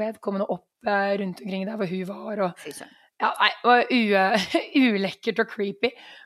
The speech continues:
Speaker 1: Men ja, i Norge, altså, dating-app her, det, nei, vet du hva, det, jeg synes det er så pinlig, jeg.
Speaker 2: Ja, nei, det er en av grunnene til at jeg aldri har villet vært på dating-apper, er, det, altså, jeg hadde vært livredd for at,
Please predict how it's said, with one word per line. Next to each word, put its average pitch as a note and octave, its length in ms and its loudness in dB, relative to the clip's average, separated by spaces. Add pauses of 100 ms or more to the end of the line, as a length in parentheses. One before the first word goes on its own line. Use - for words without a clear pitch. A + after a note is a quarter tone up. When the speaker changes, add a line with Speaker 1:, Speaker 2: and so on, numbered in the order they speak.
Speaker 1:
Men A#3+ 160 4
ja, A#3+ 160 4
i B3+ 80 2
Norge, A#3 560 0
altså, G#3 240 -6
dating-app G#3 640 -8
her, G3+ 240 -2 (320)
det, G3+ 160 4 (880)
nei, G#3+ 80 -6 (160)
vet G3+ 80 2
du F#3 80 0
hva, G3 80 0 (320)
det, G3+ 80 2 (160)
jeg G#3 160 -2
synes F#3 80 -4
det F#3+ 80 -2
er F3+ 80 -8
så - 80 -14
pinlig, G3+ 400 -6
jeg. - 160 -12 (1500)
Speaker 2:
Ja, F3+ 200 2
nei, F#3+ 240 -2
det A3+ 140 -2
er - 160 -4
en A#3 100 -4
av A#3 80 -4
grunnene F3 320 -6
til G3 140 -8
at F#3 100 -16
jeg G3+ 80 0
aldri D#3 240 -6
har D3+ 80 -6
villet D#3+ 240 -6
vært D#3 240 -10
på E3 140 -8 (100)
dating-apper, D#3 540 -6
er, E3+ 260 -2
det, A3 160 -6
altså, G3 300 -4
jeg G3 240 0 (160)
hadde F#3+ 180 -2
vært F3+ 240 -6
livredd G3+ 1040 -8 (460)
for F#3+ 200 -2
at, F3+ 160 -8